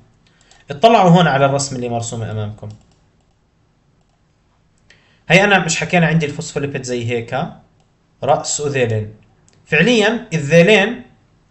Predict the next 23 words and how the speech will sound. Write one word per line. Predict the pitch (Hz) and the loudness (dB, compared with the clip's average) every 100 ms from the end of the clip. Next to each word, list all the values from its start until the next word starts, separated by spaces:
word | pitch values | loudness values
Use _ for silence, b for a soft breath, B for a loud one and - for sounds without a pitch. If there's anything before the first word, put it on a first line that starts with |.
| _ _ _ - | _ _ _ -8
هم | 156 | -2
هدول | 151 151 170 | -2 2 4
التو، | 156 - 160 - - | 2 0 -4 -6 -10
هدول | 127 147 135 | -6 -2 -2
الذيلين | 135 135 151 143 | -2 -2 -2 -2
هم | 139 | -4
التو | 131 156 | -6 -6
فاتي | 143 139 117 | -4 -4 -4
أسيد | 113 113 110 | -8 -8 -10
تشينز. | - 104 107 - - _ b b b b | -10 -12 -12 -16 -18 _ b b b b
الرأس | 165 196 262 - - - - - _ - | 4 6 6 4 -4 -6 -10 -18 _ -2
هو | 170 | 2
عبارة | 165 196 170 | 6 6 6
عن | 151 170 | 4 4
الجليسيرول | 170 175 190 - 190 202 247 - - _ _ - | 4 0 -2 -2 0 2 0 -2 -16 _ _ -6
مع | 143 | -2
حبة | - 185 196 | 2 2 2
الفوسفيت | 208 175 196 190 - 208 269 - - - | 0 -2 -2 -2 0 -2 -2 -6 -16 -10
مع | 143 139 | -2 0
الهيد | 143 147 127 | 0 -2 -4
جروب | 120 117 110 107 | -6 -4 -4 -6
اللي | 107 107 | -14 -14
هون. | 104 | -14